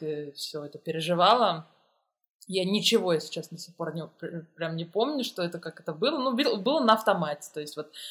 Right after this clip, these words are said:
я прихожу, э, вижу все эти грустные глаза, и я про них,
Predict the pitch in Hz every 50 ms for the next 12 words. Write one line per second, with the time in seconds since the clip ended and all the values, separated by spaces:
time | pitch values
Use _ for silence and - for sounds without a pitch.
0 | - 220 - - 170 170 175 175 175 180 170 165 165 226 269 320 339 330 - -
1 | - 240 - - - 156 160 160 160 143 - - - - - 165 185 226 214 -
2 | 196 - - - 202 190 190 190 - - 175 170 165 156 156 - 196 208 175 -
3 | 180 175 175 180 180 170 160 160 185 202 269 339 - - 175 160 160 180 180 180
4 | 180 180 175 175 170 175